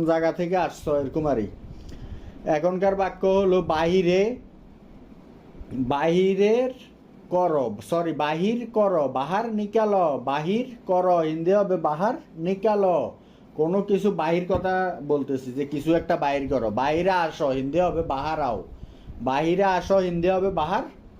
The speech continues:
আও।" "আমি বাহিরে আছি।"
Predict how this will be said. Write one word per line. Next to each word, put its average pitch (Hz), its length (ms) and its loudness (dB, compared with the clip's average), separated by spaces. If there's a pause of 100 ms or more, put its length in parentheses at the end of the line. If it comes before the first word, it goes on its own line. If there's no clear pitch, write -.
(160)
আও।" 185 280 2 (2250)
"আমি 180 360 0
বাহিরে 185 460 2
আছি।" 143 340 -2